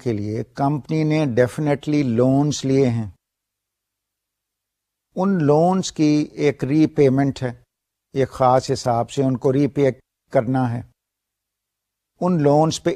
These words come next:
interest پے کیا جاتا ہے، تو which means کہ interest ایکرو ہو جاتا ہے، اس کا اپنا ایک شیڈیول ہوتا ہے۔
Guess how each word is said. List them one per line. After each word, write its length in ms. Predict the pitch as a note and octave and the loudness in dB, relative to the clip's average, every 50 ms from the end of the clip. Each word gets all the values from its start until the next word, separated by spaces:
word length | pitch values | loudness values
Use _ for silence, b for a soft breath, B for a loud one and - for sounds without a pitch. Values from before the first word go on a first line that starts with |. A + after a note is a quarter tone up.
| C3+ F3 | -2 -4
interest 600 | F3+ F3 E3 - - E3 F3 D#3+ - - - - | -2 -2 -2 -2 0 2 2 2 2 0 -8 -4
پے 140 | - D#3 D3+ | 0 0 0
کیا 280 | D3 - D#3 D3 C#3+ C3+ | 0 2 4 4 6 6
جاتا 380 | C#3 C3 B2 - - B2+ A#2 A2+ | 6 4 4 2 2 -2 -2 -2
ہے، 60 | A#2 - - _ _ _ _ _ _ _ _ _ _ _ _ _ _ _ _ _ _ _ _ _ _ _ - | -4 -10 -16 _ _ _ _ _ _ _ _ _ _ _ _ _ _ _ _ _ _ _ _ _ _ _ -4
تو 40 | C#3+ D3 D3 | -2 0 2
which 180 | D#3 D3 - - D3+ D3 | 2 0 0 -2 -4 -2
means 280 | D3+ D3+ D#3 D3 - - | -2 0 -2 -2 -2 -4
کہ 100 | E3 - D#3+ E3 | -4 -4 -2 -2
interest 640 | D#3+ D#3+ C#3+ - - D#3+ E3 D3+ - - - - - _ _ _ _ _ _ _ _ - | -2 -2 -4 -2 0 2 2 2 2 -2 -12 -16 -20 _ _ _ _ _ _ _ _ -4
ایکرو 340 | D#3 - - - D3+ E3+ F3 F3 | -4 -4 -2 2 4 6 6 8
ہو 100 | D#3+ E3+ D3 C#3+ | 8 8 6 6
جاتا 340 | C#3 C3+ - - C3+ B2 A#2 | 4 4 4 2 0 -2 -2
ہے، 40 | A2+ - _ _ _ _ _ _ _ _ _ _ _ _ _ _ _ _ _ _ _ _ _ _ _ _ _ _ _ _ _ _ _ _ _ _ _ _ _ _ _ _ _ _ _ _ _ _ _ _ _ - A#3+ | -4 -10 _ _ _ _ _ _ _ _ _ _ _ _ _ _ _ _ _ _ _ _ _ _ _ _ _ _ _ _ _ _ _ _ _ _ _ _ _ _ _ _ _ _ _ _ _ _ _ _ _ -6 -4
اس 120 | E3 - - | -4 -4 0
کا 140 | - E3+ D#3+ | 2 4 4
اپنا 240 | D3+ - - D#3+ D#3 D#3 | 4 4 0 -2 0 0
ایک 140 | D3+ - | 0 -2
شیڈیول 480 | - - - C#3 C3 A#2+ C3+ D3 D3 C#3+ | -4 0 2 2 2 4 2 2 2 4
ہوتا 280 | C#3 C3 A#2+ - C3 A#2+ A#2 A2+ | 4 2 2 2 2 0 0 0
ہے۔ 80 | G#2 | -4